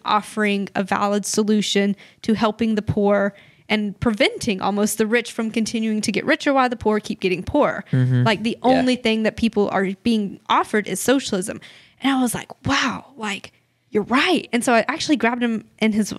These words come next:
Speaker 1: um, he and his wife Cindy after class. I was like, "I just wanted to let you know, like,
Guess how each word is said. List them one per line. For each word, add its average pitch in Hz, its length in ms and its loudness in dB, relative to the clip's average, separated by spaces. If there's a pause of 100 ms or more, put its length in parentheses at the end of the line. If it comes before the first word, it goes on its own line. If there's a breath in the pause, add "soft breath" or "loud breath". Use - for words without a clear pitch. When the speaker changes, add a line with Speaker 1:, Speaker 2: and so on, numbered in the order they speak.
(140)
Speaker 1:
um, 208 180 2
he 233 200 4
and 226 60 4
his 208 120 0
wife 208 160 0
Cindy 269 280 0
after - 180 -4
class. 285 280 0
I 247 40 2
was 220 80 0
like, 220 140 0
"I 240 40 -2
just 311 180 -4
wanted 466 180 -4
to 359 60 2
let 277 200 0
you 220 60 2
know, 208 200 2
like, 190 240 0